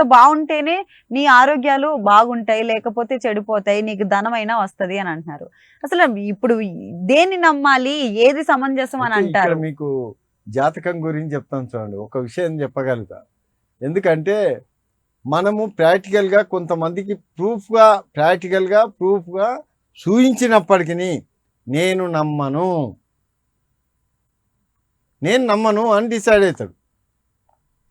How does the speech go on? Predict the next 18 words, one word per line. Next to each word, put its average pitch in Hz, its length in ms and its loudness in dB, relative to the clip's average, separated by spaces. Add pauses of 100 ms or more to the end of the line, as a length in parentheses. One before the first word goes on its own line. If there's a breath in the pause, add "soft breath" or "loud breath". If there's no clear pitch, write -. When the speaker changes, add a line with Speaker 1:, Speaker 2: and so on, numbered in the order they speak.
(1000)
Speaker 2:
అన్నీ 247 280 4
తెలుసు 254 500 6 (600)
కానీ 277 180 0
నేను 233 180 2
నమ్మను 175 400 -2 (1120)
అనే 196 320 0
ఒక 170 260 -2
మొండి 180 360 0
పట్టుదల 208 540 4
పెట్టుకుంటారు. 151 500 -4 (420)
Speaker 1:
అంటే 254 280 -2
ఈ 233 320 -8
ఎలాంటి 269 380 2
విషయాల్లో 240 460 -2
అంటారు? 202 320 -2
Speaker 2:
ఆ, 165 260 2
చెప్తాను 151 500 -4
చూడండి. 110 280 -6